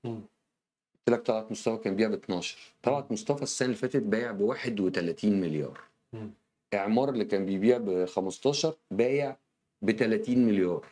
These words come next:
Speaker 2: صادق اللي كان بيبيع بتمانية بايع بعشرين.
Speaker 1: بس فاكتور منهم إنه سعر اليونتس زاد.
Speaker 2: ما هو سعر اليون-، يعني
Speaker 1: مش
Speaker 2: هو،
Speaker 1: العدد.
Speaker 2: هو باع نفس عدد الوحدات.
Speaker 1: وحدات، بس ال،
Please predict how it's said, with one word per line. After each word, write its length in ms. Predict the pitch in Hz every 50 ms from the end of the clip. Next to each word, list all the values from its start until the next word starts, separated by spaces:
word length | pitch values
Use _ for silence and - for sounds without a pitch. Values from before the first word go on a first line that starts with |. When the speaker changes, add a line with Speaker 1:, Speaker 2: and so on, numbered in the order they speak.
| _ _ _ _ _ _ _ _ _ _ _ _ _ _ _ _ _ _ _ -
Speaker 2:
صادق 320 | - 123 135 135 135 - -
اللي 140 | 107 101 101
كان 200 | 101 117 107 110
بيبيع 300 | 107 107 101 107 95 -
بتمانية 680 | 135 120 110 - 117 104 117 131 143 143 143 139 135 -
بايع 280 | 104 113 117 127 127 120
بعشرين. 520 | 113 107 98 98 95 - - 104 110 101
Speaker 1:
بس 180 | 123 120 - -
فاكتور 300 | - 160 160 - 165 143
منهم 360 | 127 160 175 175 175 170 165
إنه 220 | 135 123 123 123
سعر 320 | 120 - - 190 185 175 143
اليونتس 480 | 127 120 139 156 151 147 143 - -
زاد. 260 | 117 113 151 147 - - _ - -
Speaker 2:
ما 120 | 95 92
هو 100 | 92 95
سعر 260 | - - 139 143 151
اليون-، 400 | 143 123 113 123 131 139 139 139
يعني 160 | 98 95 92
Speaker 1:
مش 60 | 95 110
Speaker 2:
هو، 100 | 127 127
Speaker 1:
العدد. 280 | 120 113 110 127 104
Speaker 2:
هو 160 | 107 101 101
باع 240 | 98 120 143 160 156
نفس 340 | 156 131 135 156 143 - -
عدد 280 | 120 135 143 156 143 127
الوحدات. 400 | 107 104 101 - - 127 175 147
Speaker 1:
وحدات، 200 | 165 170 - - -
بس 200 | 127 - - -
ال، 420 | 123 123 117 117 113 110 113 117